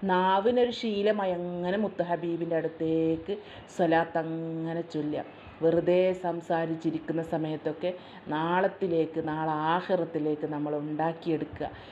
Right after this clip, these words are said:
ഇവിടുത്തെ ജീവിതം ഒന്നുമല്ല, ഇവിടെ ടെൻഷനായിക്കോട്ടെ, പ്രയാസമായിക്കോട്ടെ, ഒന്നുകൊണ്ട് ടെൻഷൻ ആവണ്ട. എന്നാലും നമ്മൾ ദുനിയാവിൽ ജീവിക്കാൻ നമുക്ക് പണം വേണം, അല്ലേ? പണമില്ലാതെ നമുക്ക് ദുനിയാവ് ഒന്നുകൊണ്ട് നമുക്ക് ഗുഡ്സായിരിക്കും.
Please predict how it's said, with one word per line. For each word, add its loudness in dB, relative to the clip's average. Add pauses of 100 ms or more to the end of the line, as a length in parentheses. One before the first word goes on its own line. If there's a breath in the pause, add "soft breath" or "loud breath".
(140 loud breath)
ഇവിടുത്തെ 2
ജീവിതം 0
ഒന്നുമല്ല, -2
ഇവിടെ -4
ടെൻഷനായിക്കോട്ടെ, 0
പ്രയാസമായിക്കോട്ടെ, -2
ഒന്നുകൊണ്ട് 0
ടെൻഷൻ -2
ആവണ്ട. -2 (480 loud breath)
എന്നാലും 2
നമ്മൾ 2
ദുനിയാവിൽ 2
ജീവിക്കാൻ 0
നമുക്ക് -4 (420 loud breath)
പണം 2
വേണം, 2
അല്ലേ? 0 (120)
പണമില്ലാതെ 2 (280 loud breath)
നമുക്ക് 0
ദുനിയാവ് 4 (140)
ഒന്നുകൊണ്ട് 2
നമുക്ക് -4
ഗുഡ്സായിരിക്കും. 0